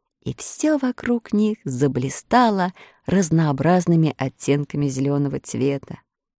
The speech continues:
от нежно-бирюзового до темно-зеленого и аквамаринового.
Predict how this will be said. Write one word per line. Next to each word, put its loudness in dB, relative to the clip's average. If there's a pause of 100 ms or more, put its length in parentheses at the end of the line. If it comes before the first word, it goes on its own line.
(140)
от -4
нежно-бирюзового 2 (400)
до 4
темно-зеленого 6 (380)
и 2
аквамаринового. -2